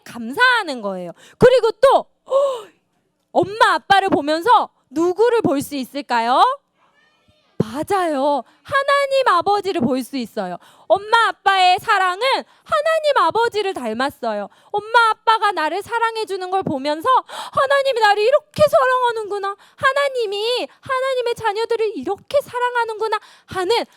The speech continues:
하나님 아버지의 마음을 느낄 수 있어요. 따라해볼까요? 하나님의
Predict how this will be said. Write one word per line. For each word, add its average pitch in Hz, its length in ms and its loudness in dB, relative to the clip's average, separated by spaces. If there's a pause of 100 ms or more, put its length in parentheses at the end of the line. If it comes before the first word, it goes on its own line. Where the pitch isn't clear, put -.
하나님 587 640 0
아버지의 403 500 2
마음을 330 540 0 (240)
느낄 349 580 -4
수 - 200 -12
있어요. 226 460 -4
따라해볼까요? 359 640 0 (200)
하나님의 381 960 -2